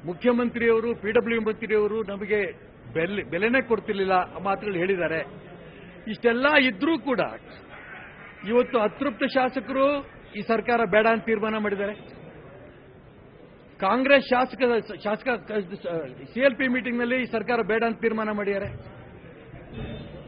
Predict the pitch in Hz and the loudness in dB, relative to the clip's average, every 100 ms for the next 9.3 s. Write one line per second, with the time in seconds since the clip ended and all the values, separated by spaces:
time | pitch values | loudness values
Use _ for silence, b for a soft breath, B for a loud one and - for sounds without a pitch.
0 | - - 185 262 277 262 269 214 233 247 | -14 2 8 8 6 2 2 2 2 4
1 | 262 269 240 240 233 233 233 214 190 220 | 6 8 6 6 2 2 0 0 0 -2
2 | 170 208 214 196 170 185 - - - - | 0 2 2 0 -4 -8 -12 -18 -18 -18
3 | - - - - - - 233 277 294 269 | -18 -18 -18 -18 -10 8 10 10 10 8
4 | 285 262 240 254 220 233 226 220 202 190 | 6 4 6 4 4 2 2 0 0 -2
5 | 175 156 202 302 320 320 330 285 269 240 | -4 2 4 4 4 4 2 2 2 2
6 | 247 190 180 226 277 123 - - - - | 0 2 0 0 -2 -6 -10 -18 -20 -18
7 | - - - - - - - 151 196 240 | -18 -18 -20 -20 -20 -18 -12 -4 2 4
8 | 233 226 185 190 147 190 233 262 285 277 | 4 2 0 0 0 2 6 8 8 6
9 | 262 233 | 2 0